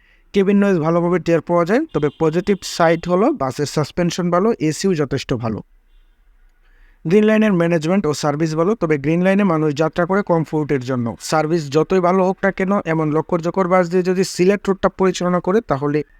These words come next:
মানুষের মুখ ফিরিয়ে নিতে সময় লাগবে না, কারণ এখন অপশনের অভাব নেই। এসি সার্ভিসের সেরা দশটি বাসের মধ্যে এক নম্বরে রয়েছে এনা ট্রান্সপোর্ট প্রাইভেট লিমিটেড।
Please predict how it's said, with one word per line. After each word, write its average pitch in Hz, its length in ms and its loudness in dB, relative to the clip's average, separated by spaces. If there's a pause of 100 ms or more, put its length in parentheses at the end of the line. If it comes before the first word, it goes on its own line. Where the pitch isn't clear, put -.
(160)
মানুষের 175 380 2
মুখ 165 220 0
ফিরিয়ে 196 240 0
নিতে 202 200 0
সময় 151 280 -2
লাগবে 123 240 -2
না, 104 120 -2
কারণ 135 280 -2
এখন 156 220 -2
অপশনের 180 460 0
অভাব 117 260 0
নেই। 107 160 -4 (580)
এসি 196 240 0
সার্ভিসের 202 440 2
সেরা 190 320 0
দশটি 190 280 -2
বাসের 196 280 -2
মধ্যে 196 300 0
এক 151 200 -4
নম্বরে 160 340 0
রয়েছে 170 300 -2
এনা 165 280 -2
ট্রান্সপোর্ট 165 420 -2
প্রাইভেট 127 380 -2
লিমিটেড। 117 360 -2